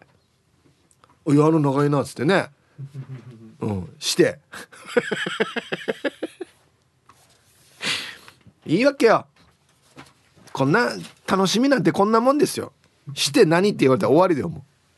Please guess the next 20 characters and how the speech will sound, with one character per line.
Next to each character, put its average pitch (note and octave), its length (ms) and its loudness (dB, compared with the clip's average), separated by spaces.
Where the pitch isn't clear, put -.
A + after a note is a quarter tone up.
う。 - 40 -4
ね。 C#3 200 -2
い D#3+ 120 4
い A#3 40 6
わ A3 100 4
け、 A#2 120 -6
長 D3 220 2
い F3+ 60 2
か C3 100 0
ら A2+ 60 -4
買 C#3 120 -4
っ - 40 -10
て F#3+ 100 2
る E3 80 2
わ B2+ 60 -4
け - 100 -16
よ。 F2+ 60 -14
は - 140 -8
い。 - 80 -14
え - 600 -8